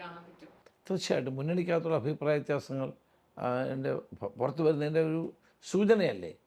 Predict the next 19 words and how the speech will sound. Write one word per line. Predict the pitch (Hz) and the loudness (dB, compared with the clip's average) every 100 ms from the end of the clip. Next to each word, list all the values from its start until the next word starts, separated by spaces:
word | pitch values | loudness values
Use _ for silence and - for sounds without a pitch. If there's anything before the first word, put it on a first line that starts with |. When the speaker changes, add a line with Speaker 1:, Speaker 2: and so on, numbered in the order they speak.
| _ | _
Speaker 2:
പി | 135 120 | -4 0
വി | 120 | 0
അൻവറിന്റെ | 113 117 110 117 117 - _ _ - | 0 -6 -6 -8 -10 -16 _ _ -6
നീക്കങ്ങൾ. | 139 135 135 123 131 - _ _ 190 | -4 -2 -2 -2 -8 -14 _ _ -16
Speaker 1:
ഉം. | 180 175 _ _ _ _ | -16 -16 _ _ _ _
Speaker 2:
അപ്പോൾ | 135 180 151 151 - - - 90 | -2 0 0 -2 -12 -20 -6 -4
അൻവർ | 139 214 226 175 | 2 4 4 4
പറഞ്ഞ | 139 202 240 202 | 0 2 2 2
കാര്യങ്ങളൊക്കെ | 185 190 185 170 165 | 0 0 -2 -2 0
വളരെ | 151 135 113 | 0 -2 -6
പ്രസക്തമായിട്ടുള്ളതാണ്, | 110 123 104 123 110 90 80 73 85 - _ _ _ _ _ _ _ | -8 -8 -2 -2 -2 -6 -10 -14 -18 -20 _ _ _ _ _ _ _
അതിനെ | 104 139 160 | -2 0 0
നമുക്ക് | 160 170 147 | -2 -2 -4
നിഷേധിക്കാൻ | 117 147 131 131 104 | -2 -2 -2 -2 -2
പറ്റില്ല. | 90 87 82 _ _ _ _ _ _ _ _ | -6 -12 -20 _ _ _ _ _ _ _ _
അപ്പോൾ | 147 139 160 | 0 2 4
ആ | 220 214 | 2 2
കാര്യങ്ങൾ | 180 151 131 117 143 320 - _ _ _ _ _ _ _ _ 120 | 2 4 2 -2 -4 -6 -12 _ _ _ _ _ _ _ _ -4
ജനങ്ങളുടെ | 123 135 170 196 202 | 0 2 2 2 0